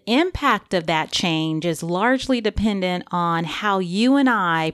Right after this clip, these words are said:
prepare and cope with the various fluctuations. So while finding your way through your current season or transitioning from one season to the next, let's explore three strategies that can help you learn and grow,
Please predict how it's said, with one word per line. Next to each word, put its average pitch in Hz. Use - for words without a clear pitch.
prepare 277
and 185
cope 233
with 190
the 180
various 180
fluctuations. -
So 208
while 233
finding 262
your 233
way 185
through 175
your 151
current 254
season 220
or 254
transitioning 196
from 160
one 202
season 226
to 214
the 208
next, 175
let's 233
explore 202
three 226
strategies 220
that 170
can 170
help 208
you 165
learn 214
and 170
grow, 170